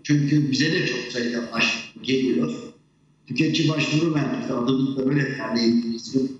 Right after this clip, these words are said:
Ee, Fatih Bey'i de dinledim. Bunun da tüm sözlerinin altına imzamı atıyorum. Özellikle emekliler de, e, çok sıkıntıdalar. Pandemi sürecinin ertesinde,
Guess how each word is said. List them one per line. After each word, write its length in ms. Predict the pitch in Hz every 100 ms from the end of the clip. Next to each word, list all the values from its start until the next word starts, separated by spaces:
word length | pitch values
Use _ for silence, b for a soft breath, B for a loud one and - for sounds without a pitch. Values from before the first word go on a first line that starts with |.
| 160 - - _ - _ -
Ee, 280 | 131 127
Fatih 340 | 127 143 147 170 175
Bey'i 200 | 175 180
de 160 | 175 147
dinledim. 560 | 165 165 151 160 151
Bunun 160 | 156 156
da 260 | 156 156 -
tüm 80 |
sözlerinin 520 | - 160 143 143 143 147
altına 380 | 143 139 143
imzamı 480 | 160 160 135 135 170
atıyorum. 440 | - - 139 127 -
Özellikle 580 | 151 147 147 165 156
emekliler 1000 | 139 151 156 151 - 143 143 - - - 139
de, 440 | 131 120 - - - _ -
e, 240 | 123 127
çok 220 | 147 156
sıkıntıdalar. 960 | - 135 143 139 139 131 131 135 - -
Pandemi 440 | 160 170 - -
sürecinin 480 | 147 180 175 - 180
ertesinde, 540 | 180 160 156 139 139